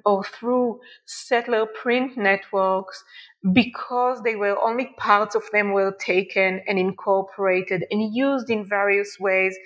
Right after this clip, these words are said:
that not always served the political purposes of the people who created them. So, uh, so that idea of, let's say, taking a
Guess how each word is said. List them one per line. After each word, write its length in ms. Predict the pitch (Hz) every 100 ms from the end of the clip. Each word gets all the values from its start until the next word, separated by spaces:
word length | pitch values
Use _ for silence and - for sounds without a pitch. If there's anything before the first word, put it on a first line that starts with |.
| - - -
that 180 | 226
not 280 | 254 262 311 -
always 640 | 226 247 240 208 185 -
served 380 | - 202 202 196 196 - - _
the 300 | 185 214 202
political 500 | 202 220 226 226 202
purposes 800 | 202 202 196 196 - 185 180 185 - - -
of 120 | 214 -
the 80 | 220
people 360 | 214 202 185
who 300 | 185 190 185
created 800 | 185 - 202 185 185 202 202 156
them. 360 | 170 165 160 175 - - - - - - -
So, 320 | 240 226 226
uh, 240 | 220 220 214 -
so 200 | - 233
that 200 | 214 285
idea 760 | 339 247 190 240 247 196 175 - - - - -
of, 340 | 220 208 202 - - _ _ _ _ _ -
let's 440 | 220 226 - -
say, 460 | 226 214 202 202 - - _ _ -
taking 720 | 240 247 240 254 226 220 220 - -
a 540 | 202 196 185 196 190